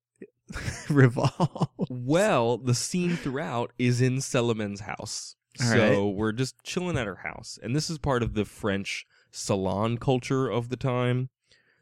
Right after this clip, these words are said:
Speaker 2: um, which is where you sit around someone's house and, like, read poems and talk about stuff.
Speaker 1: Man, that sounds like the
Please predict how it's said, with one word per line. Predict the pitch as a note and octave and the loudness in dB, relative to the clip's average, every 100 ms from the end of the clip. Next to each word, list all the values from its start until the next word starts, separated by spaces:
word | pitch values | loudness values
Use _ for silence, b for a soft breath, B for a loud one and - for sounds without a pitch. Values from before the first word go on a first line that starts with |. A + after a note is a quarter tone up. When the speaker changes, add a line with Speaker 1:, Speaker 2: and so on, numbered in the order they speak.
| _ | _
Speaker 2:
um, | F#2 F#2+ F#2+ | -4 -2 0
which | F#2 G2 | -2 -2
is | F2+ | 0
where | F2+ | 0
you | F2 | 0
sit | F2 G#2 | -2 -2
around | F#2 F#2 F#2+ | 0 0 -2
someone's | F2+ F#2+ F#2+ | -2 -2 -2
house | G2+ F#2 G2 - - F2 | 0 0 -2 -4 -8 -6
and, | F#2 | -4
like, | F2 F2+ | -2 -2
read | F#2 F#2 G2+ | -2 0 2
poems | G#2 G#2 G2+ G2+ - - _ | 6 6 4 0 -6 -8 _
and | G2 G#2+ | -4 0
talk | G#2 | 2
about | G#2+ A2 G#2+ _ _ - | 4 2 0 _ _ -12
stuff. | - A2+ A2+ | 0 2 2
Speaker 1:
Man, | - - - B2+ - | -2 -12 -14 -14 -12
that | - - | -12 0
sounds | A3+ A3+ | 2 4
like | G3+ - _ _ _ _ _ - | 2 0 _ _ _ _ _ -10
the | D3+ | -8